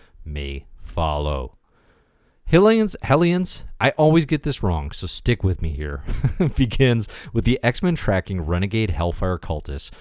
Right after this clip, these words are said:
more on them in a few, attempting some terrorist plot on the anniversary of the Mutant Massacre. More on this in a few, too.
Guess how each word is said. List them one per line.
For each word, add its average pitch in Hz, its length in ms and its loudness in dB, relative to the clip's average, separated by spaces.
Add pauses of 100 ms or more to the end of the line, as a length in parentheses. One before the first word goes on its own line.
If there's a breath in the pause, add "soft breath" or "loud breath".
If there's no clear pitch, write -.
(140 loud breath)
more 95 260 4
on 95 280 2
them 76 220 -2
in 80 120 -4
a 80 60 -6
few, 95 420 0 (320 loud breath)
attempting 196 400 -2
some 196 260 -2
terrorist 185 460 0
plot 82 300 2
on 85 100 -4
the - 160 -6
anniversary 85 680 -4
of 71 60 -8
the 76 80 -8
Mutant 73 300 -6
Massacre. - 480 -2 (200 soft breath)
More 95 200 2
on 113 160 2
this 87 200 -2
in 95 60 -2
a 92 60 -2
few, 78 240 -6
too. 98 420 0